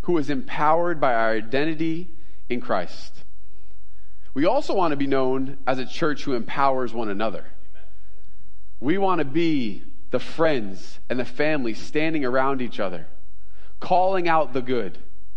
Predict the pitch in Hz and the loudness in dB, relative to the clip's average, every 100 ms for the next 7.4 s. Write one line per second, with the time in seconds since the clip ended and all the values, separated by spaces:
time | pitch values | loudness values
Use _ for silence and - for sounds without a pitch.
0 | - - - - - 185 202 220 208 190 | -2 -2 -2 -2 0 2 2 2 2 2
1 | 175 156 139 - 185 160 139 127 101 139 | 2 0 0 0 0 0 0 0 2 2
2 | 147 143 131 123 123 101 82 - - - | 2 2 0 0 0 0 0 0 0 -2
3 | - - - - - - - - - - | 0 0 0 0 0 0 0 0 0 0
4 | - 202 226 208 196 208 196 160 151 - | 0 0 2 2 2 2 2 2 2 0
5 | - - 190 170 196 214 190 180 165 147 | -2 0 0 2 2 0 2 2 2 2
6 | 143 175 170 143 135 175 151 156 151 143 | 2 4 2 2 0 0 0 2 2 0
7 | 139 - 127 110 | 0 0 0 0